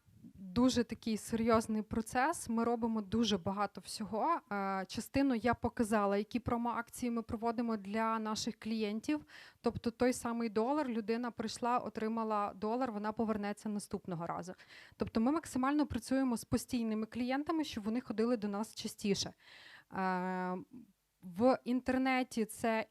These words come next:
Instagram, це С М С, розсилка обов'язково двічі на місяць. Те, що ви, е, запитували, чи ми працюємо з топовими клієнтами, ми маємо базу клієнтів,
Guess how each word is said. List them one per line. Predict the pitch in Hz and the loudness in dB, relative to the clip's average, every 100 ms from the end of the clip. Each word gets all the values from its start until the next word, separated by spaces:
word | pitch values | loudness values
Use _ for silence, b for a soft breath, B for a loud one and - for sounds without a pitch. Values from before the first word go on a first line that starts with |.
| 220 | -2
Instagram, | 226 - 233 202 220 277 370 | -2 -2 -4 0 0 0 -2
це | - 247 240 - | -2 0 0 0
С | - - | -2 0
М | 226 | 2
С, | 233 240 | 2 0
розсилка | - 214 - 240 - 208 | -4 -2 4 2 4 0
обов'язково | 202 214 214 - 240 226 | 2 0 0 0 2 2
двічі | 196 214 226 226 | 0 -2 -2 -2
на | 208 | -2
місяць. | 214 294 311 - | 0 -2 -4 -4
Те, | 233 | -6
що | - 220 | -4 -2
ви, | 214 - | -2 0
е, | 190 | -2
запитували, | 190 220 226 220 202 196 | -2 0 0 0 0 0
чи | 196 214 | 0 -2
ми | 208 | -4
працюємо | - - 220 202 190 | -4 -2 0 0 -2
з | |
топовими | - 208 208 196 190 | 0 0 0 -4 -6
клієнтами, | - 226 320 349 294 262 B B B - | -6 -2 -2 0 0 -2 B B B 0
ми | 240 | 2
маємо | 240 240 233 220 | 4 2 2 0
базу | 190 220 220 214 208 196 - | 4 4 4 2 2 2 0
клієнтів, | 208 226 208 180 185 320 370 - | -2 0 2 0 0 2 2 -2